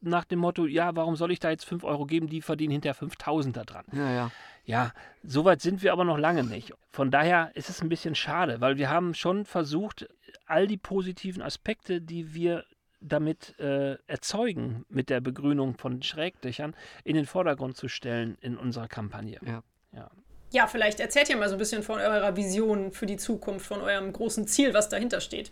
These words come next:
Speaker 2: <laughs> Naja, wir wollen, äh, am, am liebsten würden wir bundesweit und europaweit, vielleicht sogar weltweit,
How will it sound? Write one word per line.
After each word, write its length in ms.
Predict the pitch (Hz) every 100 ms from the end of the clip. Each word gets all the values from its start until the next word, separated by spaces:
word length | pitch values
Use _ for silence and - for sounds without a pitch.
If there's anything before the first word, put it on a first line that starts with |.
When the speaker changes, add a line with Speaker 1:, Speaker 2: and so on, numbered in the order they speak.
| - -
Speaker 2:
<laughs> 100 | 135 - - - - - - - - - _ _ _ _
Naja, 320 | 175 208 277
wir 120 | 226 151
wollen, 560 | 165 165 165 151 127 -
äh, 40 |
am, 160 | 170 123 _ -
am 140 | 160
liebsten 500 | 123 120 - - 196 -
würden 340 | 170 202 190 175
wir 360 | 180 175 147 - _
bundesweit 720 | - 143 233 233 - 196 220 -
und 180 | - -
europaweit, 760 | - 214 139 226 214 214 214
vielleicht 260 | - 151 -
sogar 240 | - 110
weltweit, 480 | 117 139 - 220